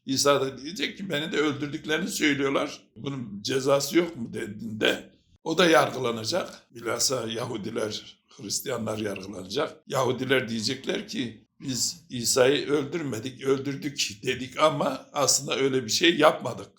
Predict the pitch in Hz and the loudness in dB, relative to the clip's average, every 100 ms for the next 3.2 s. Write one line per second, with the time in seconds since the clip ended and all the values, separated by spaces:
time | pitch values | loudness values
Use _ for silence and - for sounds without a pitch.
0 | _ _ _ - 110 110 110 - - - | _ _ _ -8 -2 0 -2 -8 -20 -20
1 | - _ - - 160 113 160 170 - _ | -20 _ -16 -6 -4 2 2 0 -10 _
2 | _ _ - 170 139 - 143 139 143 143 | _ _ -10 -8 -2 4 4 6 4 2
3 | 143 | 2